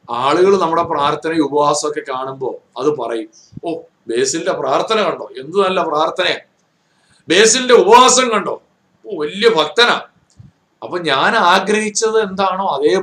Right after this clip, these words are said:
പ്രതിഫലം എനിക്ക് കിട്ടിക്കഴിഞ്ഞു. പിന്നെ അതിന് ദൈവത്തിൽ നിന്നൊന്നും കിട്ടേണ്ടതില്ല. അതാണ് ഈ കപടഭക്തിയിൽ സംഭവിക്കുന്ന ഏറ്റവും വലിയ പരാജയം. കപടഭക്തിയെ ദൈവം വെറുക്കുന്നതിന്റെ കാരണം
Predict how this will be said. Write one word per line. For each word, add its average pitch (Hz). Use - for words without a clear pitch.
പ്രതിഫലം 156
എനിക്ക് 131
കിട്ടിക്കഴിഞ്ഞു. 196
പിന്നെ 220
അതിന് 262
ദൈവത്തിൽ 262
നിന്നൊന്നും 277
കിട്ടേണ്ടതില്ല. 240
അതാണ് 160
ഈ 208
കപടഭക്തിയിൽ 175
സംഭവിക്കുന്ന 151
ഏറ്റവും 139
വലിയ 131
പരാജയം. 110
കപടഭക്തിയെ 214
ദൈവം 202
വെറുക്കുന്നതിന്റെ 208
കാരണം 156